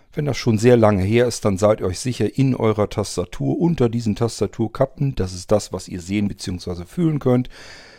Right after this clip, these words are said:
ist so viel Dreck wie nirgendwo sonst in eurem Raum, in eurem Zimmer. Also es sei denn, ihr seid irgendwie in einer Messi-Bude, aber ansonsten kann ich euch versichern, dass wenn ihr euch eine ganze Weile lang oder vielleicht auch noch nie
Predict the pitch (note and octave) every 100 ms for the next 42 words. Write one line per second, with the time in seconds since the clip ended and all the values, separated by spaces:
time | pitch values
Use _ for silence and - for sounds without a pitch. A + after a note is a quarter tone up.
0 | - - C3 - - A#2+ A#2+ - G#2+ -
1 | B2 - - A2+ A2+ B2 D#3 D#3 - C3
2 | A2+ A#2 A#2+ - - A#2 A#2 G#2 G#2 G#2
3 | F2+ F2 E2 - G#2 F#2+ F#2+ F2+ - E2
4 | D#2 - _ _ _ _ G2 G2 G2+ F#2+
5 | - - - - G#2+ G#2 G#2 G2+ A2+ G#2
6 | G2+ G2 A#2 G2+ G#2+ G2 F#2+ G#2+ - B2
7 | A2+ A#2 A2+ G#2 G2 G#2 A#2+ D3+ - D3+
8 | D3 - - - - C3 B2+ B2 - G2+
9 | C3+ - C#3 C3+ A2 - A2+ A2+ B2+ -
10 | A2+ A2+ - A2 G#2+ C#3 - A2 G#2 A#2+
11 | C3+ A#2 A#2+ B2 - - G2+ F#2+ G2 F#2
12 | F#2 F#2 F2+ G2+ A2+ E3